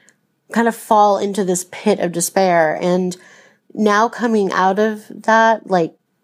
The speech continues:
being in the recovery stage, I just, I feel, I feel really proud of just making it through last year. Like that, like, just surviving last year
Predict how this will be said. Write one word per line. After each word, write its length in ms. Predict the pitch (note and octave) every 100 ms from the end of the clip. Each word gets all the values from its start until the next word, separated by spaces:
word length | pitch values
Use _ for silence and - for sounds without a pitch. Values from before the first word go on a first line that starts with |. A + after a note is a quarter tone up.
| F#3
being 240 | G#3 F#3+
in 140 | F#3+ F3+
the 80 |
recovery 560 | E3+ E3+ - F3+ F3+ G3
stage, 480 | F#3+ G#3+ A3 G#3+ G3+
I 160 | C#3+
just, 420 | F3+ F#3 F3 - - _ _ _ _ _ _
I 60 | F#3+
feel, 800 | F#3+ A#3+ A#3 A3 G#3 G3+ G3 - _ _ _ -
I 80 | G#3
feel 280 | - A#3+
really 280 | G#3 G#3+ G3
proud 520 | F#3 - F#3+ F#3+ F#3+ -
of 420 | F3 E3+ E3+ F3 _ _ _ _ - -
just 200 | - F#3
making 320 | F#3+ G#3 A3
it 120 | G3+ -
through 300 | - G3+ F#3
last 380 | D3+ E3 - E3+
year. 240 | - -
Like 280 | - G3 F#3
that, 480 | F#3+ F#3+ F#3+ - -
like, 140 | G3+
just 240 | G3 G3+ -
surviving 680 | - F#3+ F3+ F#3 F#3+ F#3+
last 380 | F#3 F3+ F3 -
year 440 | F#3 F3 E3 D#3+